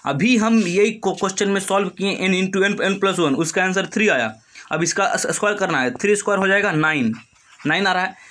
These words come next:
लेकिन यहाँ पर तो एट दिया हुआ है। Again, ये वाला ऑप्शन हमारा आंसर नहीं है। अब हम बढ़ते हैं अपने थर्ड ऑप्शन की ओर। थर्ड ऑप्शन क्या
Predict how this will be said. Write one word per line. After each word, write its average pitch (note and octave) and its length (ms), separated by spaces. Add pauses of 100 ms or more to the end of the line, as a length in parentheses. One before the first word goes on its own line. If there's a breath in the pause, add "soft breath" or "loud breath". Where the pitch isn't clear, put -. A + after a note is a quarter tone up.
(140 loud breath)
लेकिन D#3+ 320
यहाँ F#3+ 180
पर G#3 200
तो G3 180 (100)
एट A3 180 (920)
दिया F#3+ 200
हुआ G3 200
है। F#3+ 220 (400 soft breath)
Again, E3 300
ये D#3+ 160
वाला D3 260
ऑप्शन D3 340
हमारा C#3+ 280
आंसर C#3+ 340 (540)
नहीं C3 300
है। A2 180 (640 soft breath)
अब D#3+ 160
हम D#3+ 240
बढ़ते D3+ 280
हैं E3 160
अपने E3+ 340
थर्ड F#3 420
ऑप्शन C#3+ 480
की A2+ 140
ओर। A2 160 (520 loud breath)
थर्ड F#3+ 140
ऑप्शन F3 300
क्या D3 300